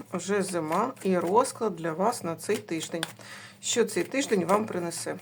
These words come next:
з першого по сьоме грудня? На цьому тижні в нас вже буде Миколая.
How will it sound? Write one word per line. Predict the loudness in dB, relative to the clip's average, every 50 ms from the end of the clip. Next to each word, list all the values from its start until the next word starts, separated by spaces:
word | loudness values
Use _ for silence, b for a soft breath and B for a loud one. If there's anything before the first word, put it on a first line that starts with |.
| -12
з | -14 -4
першого | 2 2 2 2 2 0 -2 -2 -2 -4
по | -4 -2 0 0
сьоме | 0 0 -2 -2 -2 -2 -4
грудня? | -4 -4 -6 -6 -6 -6 -8 -8 -8
На | -8 -10
цьому | -8 -6 -6 -4 -4 -4
тижні | -4 -4 -4 -2 0 -2 0
в | 0
нас | 0 0 -2 -2 -4 -8 -12 -16 -18 B B B B B B B B B B B -12 -8
вже | -6 0 2 4 4
буде | 4 2 0 0 0 2 0 0 0 -2 -8 -14 -20 -16 -12 -10 -8 -6
Миколая. | -6 -6 -4 -4 -6 -6 -6 -4 0 2 2 2 2 0 -2 -2 -4 -6